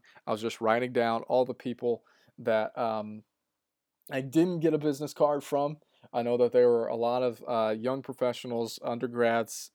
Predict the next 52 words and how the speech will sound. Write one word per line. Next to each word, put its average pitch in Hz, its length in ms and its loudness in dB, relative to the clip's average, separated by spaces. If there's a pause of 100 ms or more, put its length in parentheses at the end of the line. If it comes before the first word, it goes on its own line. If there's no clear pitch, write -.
maybe 120 400 -4
some 123 180 -4
people 120 240 -2
that 117 100 0
are 113 100 0
entering 120 280 -4
their 113 120 -4
first - 280 -8
year 120 140 -2
of 117 60 -6
G 120 200 -2
A 120 160 6
like 117 280 -4
me, 127 300 -6 (420)
um, 110 540 6 (140)
at 120 160 -8
the 117 140 -4
speed 135 340 -2
networking 143 400 -4
session. 139 300 -2
By 117 160 2
the 120 80 2
way, 113 140 0
that 110 140 0
was 123 140 -2
bu-, - 120 -6 (120)
that - 140 -6
was, - 160 -12 (160)
that, - 200 -10
that's - 240 -4
always 123 360 2
fun. 113 220 -6
I 120 80 6
always 123 240 4
love 110 200 -2
speed 110 240 -12
networking. 113 460 -8
Lose 175 160 -2
my 135 100 0
voice 127 320 -2
by 120 160 -6
the 110 80 -8
end 110 140 -10
of 107 80 -10
it, 110 80 -12
but 113 120 -4
I, 127 200 0
I, 123 380 -4
I 113 100 -14
just - 180 -20
love 117 140 -8
everybody. 113 340 -10